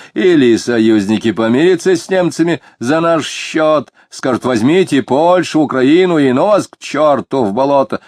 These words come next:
а нас оставьте в покое.'» Коренастый человек с шершавым лицом, тоже литератор, покрякивая, покашливая, растирая ладонью темя, покрытое серым пухом, сообщил:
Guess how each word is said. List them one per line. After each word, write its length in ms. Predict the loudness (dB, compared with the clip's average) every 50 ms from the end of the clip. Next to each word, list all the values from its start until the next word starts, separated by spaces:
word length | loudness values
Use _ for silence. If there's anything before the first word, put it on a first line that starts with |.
| _
а 120 | -2 -2 0 2
нас 240 | 0 -2 0 -2
оставьте 600 | -2 -4 -4 -4 -4 -2 -2 -2 -4 -4 -6 -6
в 80 | -6 -6
покое.'» 560 | -10 -12 -12 -10 -8 -6 -6 -4 -4 -6 -8 -10 _ _ _ _ _ _ _ _ _ _ _ _ _ _ _ _ _ _ _ _ _ _ _ _ _ _ _ _ _ _ _ _ _ _ _ _ _
Коренастый 640 | _ _ -8 -6 -4 -2 -2 -4 -4 -4 -4 -6 -6
человек 540 | -6 -4 -4 0 0 2 2 2 0 -2 -4
с 20 |
шершавым 560 | -6 -6 -6 -6 -4 -4 -2 -2 -2 -2 -2
лицом, 640 | -2 -4 -4 -6 -10 -10 -4 -2 0 0 0 -2 -4
тоже 320 | -6 -4 -4 -2 -2 -2 -2
литератор, 680 | -4 -4 -4 -4 -2 0 0 -2 -2 -4 -8 -12 -12 _ -20 _ _
покрякивая, 800 | -10 -10 -6 -2 -2 0 0 0 -2 -2 -2 -2 -2 -2 -4 -6
покашливая, 840 | -8 -12 -14 -12 -6 -4 -4 -4 -4 -6 -6 -6 -6 -6 -6 -8 -12 _ _ _ _ _ _ _
растирая 500 | -6 -6 -6 -4 -6 -4 -2 -2 -2 -2
ладонью 460 | -2 -2 -2 -4 -4 -2 -2 -4 -4
темя, 440 | -6 -6 -4 -2 -2 -2 -2 -4 -6
покрытое 460 | -8 -12 -8 -6 -6 -6 -4 -6 -6
серым 380 | -6 -6 -6 -4 -4 -6 -6 -6
пухом, 340 | -8 -10 -8 -8 -10 -10
сообщил: 560 | -10 -10 -10 -12 -12 -12 -12 -10 -10 -10 -10